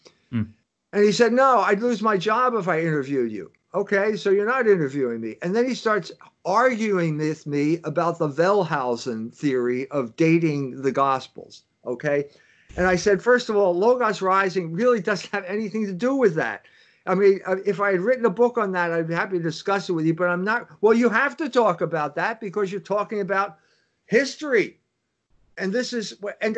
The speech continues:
Speaker 2: it was just at this point that I made contact with this kind of dogmatic Prussian mindset that had eluded me for all the time I was in Germany. And it's important because the chapter on Hegel is important,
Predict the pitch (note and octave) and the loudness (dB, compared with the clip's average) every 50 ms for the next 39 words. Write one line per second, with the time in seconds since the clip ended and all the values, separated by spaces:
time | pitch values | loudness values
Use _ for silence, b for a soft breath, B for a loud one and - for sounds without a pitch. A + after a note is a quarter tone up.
0 | A3 - G#3 A#3 A3+ A3 G3+ E3+ - C4 B3+ - - - F#3+ D#3+ A#3+ C4+ B3 - | -2 -4 -4 -4 -2 -4 -6 -4 -4 -6 -6 -6 -4 -4 -4 -2 -4 -4 -6 -6
1 | - - A3+ A3 G3 - F3+ E3 D#3+ D#3+ E3+ F#3 F#3 F3 E3 - F3 F3 F3+ E3+ | -4 -2 -2 0 0 0 -2 -2 0 0 0 0 -2 -2 -2 -2 -2 -2 -2 -2
2 | E3+ D#3 C3 - D3+ D3 B2 C#3+ C#3 - - - D#3+ D3+ C3 A#2 A#2 - D3 C3+ | -4 -4 -4 -4 -6 -6 -6 -6 -10 -12 -8 -6 -4 -4 -4 -6 -4 -2 0 0
3 | C#3 B2+ - C#3 C#3 C#3+ C#3+ D3+ D3+ D3 C3+ - - _ _ - D#3 D3+ D3 D3 | 0 -2 -4 -4 -4 -2 -2 -2 -2 -4 -6 -8 -10 _ _ -6 -4 -4 -4 -4
4 | - C#3+ B2+ A#2+ A#2+ A#2+ B2 C3 C3+ C3+ B2 - - A2+ G2+ G2 - b b b | -6 -8 -8 -6 -6 -6 -4 -4 -6 -8 -8 -8 -6 -6 -6 -6 -8 b b b
5 | b b b b b C#3 D#3 D#3+ - C#3 B2+ - - - E3 F#3 E3+ D#3+ D#3 D#3 | b b b b b -2 -2 -2 -2 -10 -14 -12 -8 -2 0 4 4 6 6 6
6 | F3+ A3 C4 C#4 B3 F#3 C3+ A2+ A#2 A#2 A2+ A2+ - E3+ E3 F3+ F3 F3+ F#3+ F#3 | 6 4 4 4 4 4 2 2 0 -4 -4 -4 -4 -4 -2 0 0 0 0 0
7 | D#3 C#3 - - D#3+ D#3+ D#3+ D3+ C#3 C3+ C#3+ C3+ - C#3+ B2+ B2 D3 D#3+ F3+ G3+ | -2 -4 -4 -2 -2 -2 0 0 0 -2 -2 -2 -4 -6 -8 -4 -2 -2 -2 -2
8 | G3 C#3+ G#2+ F2+ F2+ _ _ _ _ _ _ _ _ _ - F#3+ G3 G3 G3 G3 | -2 -4 -6 -8 -10 _ _ _ _ _ _ _ _ _ -2 0 4 4 4 4
9 | G#3 F#3+ F3+ E3 - A3 B3 C4 A#3+ G#3 G3 E3+ F#3+ E3+ E3 - G3+ G3 E3+ E3 | 4 0 0 2 2 4 4 4 4 2 -2 -4 -4 -4 -2 0 2 2 0 0
10 | - _ D#3+ E3 E3+ E3 - G#3 G#3+ G#3+ G#3+ - G#3+ G#3+ - G#3 G3+ F#3 F3+ G#3+ | -6 _ -4 -4 -4 -2 0 0 0 0 -2 -4 -6 -4 -4 -2 -2 0 2 2
11 | B3 C#4 C4 B3+ A#3+ F3+ D3 B2+ C3+ B2 B2+ B2 A2 - C3+ B2 A2+ F#2 - _ | 2 2 2 2 2 0 0 -2 -4 -6 -6 -6 -6 -4 -4 -4 -4 -4 -6 _
12 | _ | _